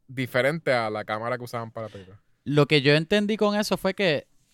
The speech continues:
Speaker 2: eso no era como tal una memoria. Sí era una memoria, pero no como tal de que, "Ay, déjame ver una memoria tuya random y ya".
Speaker 1: Es como
Speaker 2: Sino
Speaker 1: un
Speaker 2: que era una
Speaker 1: knowledge.
Speaker 2: memoria,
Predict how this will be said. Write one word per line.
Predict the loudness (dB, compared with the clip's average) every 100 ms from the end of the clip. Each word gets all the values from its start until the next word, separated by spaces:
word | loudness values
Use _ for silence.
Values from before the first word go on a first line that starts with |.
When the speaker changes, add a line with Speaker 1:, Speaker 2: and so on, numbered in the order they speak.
| _
Speaker 2:
eso | -2 0 2 2 2
no | 2 4
era | 4 2
como | -2 -2 0
tal | 0
una | 0 0
memoria. | -2 0 0 0
Sí | -4 -6
era | -2
una | -2
memoria, | -2 -2 -4
pero | -2 0 0 -2
no | -2 -2 0
como | 2 2
tal | 2 2
de | 2
que, | -2 -2
"Ay, | -2
déjame | 0 -2 -2
ver | -2
una | -2 -4
memoria | -4 -2 -4
tuya | -2 -2 -2
random | -2 -4 -6
y | -8
ya". | -6 -4
Speaker 1:
Es | 0
como | 0 2
Speaker 2:
Sino | 2
Speaker 1:
un | 4
Speaker 2:
que | 6
era | 4
una | 2
Speaker 1:
knowledge. | 4
Speaker 2:
memoria, | 6 6 6